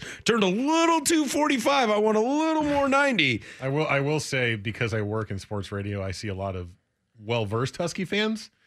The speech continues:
Speaker 1: Oh, on the interwebs?
Speaker 2: On the text line, yeah.
Speaker 1: What?
Speaker 2: Well, I mean, yeah. I mean, there are plenty of Husky fans here, dude. <laughs> Just like there are plenty of Wazoo fans.
Speaker 1: No.
Speaker 2: And Wazoo fans hate that we don't talk about the Wazoo Cougs as much.
Speaker 1: Yeah, 'cause you guys don't.
Speaker 2: Well,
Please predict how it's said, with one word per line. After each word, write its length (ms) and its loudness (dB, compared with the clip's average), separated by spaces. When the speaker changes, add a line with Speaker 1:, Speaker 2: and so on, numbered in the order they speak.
Speaker 1:
Oh, 140 4
on 160 4
the 180 4
interwebs? 640 2
Speaker 2:
On 60 0
the 80 -4
text 260 -6
line, 300 -12
yeah. 140 -12
Speaker 1:
What? 320 0
Speaker 2:
Well, 80 -8
I 20 -6
mean, 120 -4
yeah. 320 -4
I 40 -16
mean, 240 -8
there 100 -4
are 60 -6
plenty 220 -6
of 60 -2
Husky 220 -4
fans 260 -14
here, 140 -18
dude. 320 -6
<laughs> 40 -20
Just 140 -8
like 120 -2
there 80 2
are 60 0
plenty 200 -2
of 80 0
Wazoo 300 0
fans. 340 -8
Speaker 1:
No. 500 2
Speaker 2:
And 120 -4
Wazoo 240 0
fans 260 -2
hate 240 -4
that 80 -2
we 80 -2
don't 100 -2
talk 200 -2
about 180 -4
the 60 -10
Wazoo 340 -2
Cougs 260 -6
as 120 -12
much. 120 -18
Speaker 1:
Yeah, 200 2
'cause 180 0
you 80 2
guys 160 2
don't. 460 2
Speaker 2:
Well, 160 -20